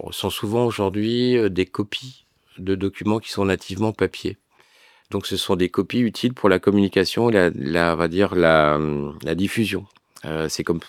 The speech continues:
pour les portails, euh, internet des archives, où vous avez des collections entières de, de registres d'archives, de collections, de fonds, euh, qui sont mis à disposition sous ce format-là au public. Ça permet à des centaines de personnes de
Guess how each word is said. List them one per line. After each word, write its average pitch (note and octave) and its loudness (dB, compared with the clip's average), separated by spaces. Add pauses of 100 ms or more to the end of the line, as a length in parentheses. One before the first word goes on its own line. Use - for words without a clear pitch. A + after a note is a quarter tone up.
pour F2+ 0
les D#2+ 2
portails, G2 2
euh, D#2+ 0
internet E2+ 0
des D#2 -2
archives, A#2 0 (520)
où F#2+ 0
vous E2+ -4
avez G2+ 4
des F2+ 0
collections F2+ -2
entières G2+ 0
de, E2 0
de E2 -8
registres E2 -6
d'archives, G2+ -2
de D#2+ -4
collections, F2 0 (280)
de F2+ 0
fonds, C3+ -2 (100)
euh, F2 0
qui - -8
sont B2+ 2
mis A#2+ 6
à A#2 8
disposition G#2 -2
sous A#2 -8
ce G#2 -4
format-là G#2 4
au - -2
public. G#2 -4 (240)
Ça - -16
permet F#2 2
à E2+ 4
des D#2 0 (180)
centaines F2+ -2
de D#2+ 0
personnes G#2+ 2
de E2 2